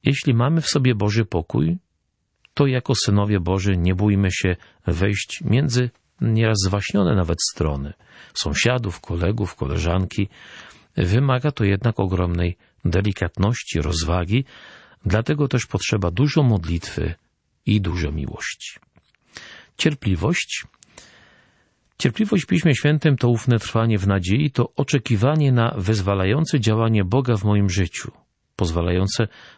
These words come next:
przetrwać najgorsze kryzysy i cierpienia. O miłości święty Paweł mówi w swoim hymnie, że jest cierpliwa. Zatem winna ona stale tej miłości towarzyszyć, zarówno wobec siebie, jak i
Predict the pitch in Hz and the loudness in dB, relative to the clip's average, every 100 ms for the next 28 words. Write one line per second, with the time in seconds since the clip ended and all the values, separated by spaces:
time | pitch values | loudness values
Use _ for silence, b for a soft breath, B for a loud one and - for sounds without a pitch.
0 | - - 139 - 80 - - 92 95 160 | -6 -2 -2 -2 -8 -6 -2 0 2 0
1 | 143 135 - 104 90 120 - 101 - 87 | 0 -2 0 -2 0 0 0 -2 -2 -4
2 | - 90 73 73 117 120 - - 156 135 | -2 -2 -2 0 2 2 0 0 -2 -4
3 | B B B - - 110 98 - 113 107 | B B B -4 0 0 0 -2 -2 2
4 | 104 92 107 98 92 92 - - 82 80 | 0 0 0 0 2 0 -2 -2 -2 -2
5 | - 123 123 110 101 B B B B B | 0 0 2 0 -2 B B B B B
6 | _ 87 107 123 - 110 - 117 76 69 | _ 0 2 2 0 -2 2 0 0 -6
7 | - _ _ _ _ _ _ - 107 143 | -16 _ _ _ _ _ _ -4 0 0
8 | 131 B B - - 80 160 196 180 160 | 0 B B -8 -4 0 2 4 2 2
9 | 131 127 - - - 202 170 117 - _ | 2 2 -2 -2 0 2 2 0 -4 _
10 | _ - 123 117 101 107 - 98 - 87 | _ -2 2 4 4 2 0 -2 0 0
11 | 85 90 104 - - - 82 90 113 110 | 0 0 -2 -6 -8 -4 0 2 2 2
12 | 104 85 78 90 - - 156 156 185 b | 2 0 -4 -6 -2 0 0 0 0 b
13 | b b b - 107 - 113 101 | b b b -2 -2 0 -2 -2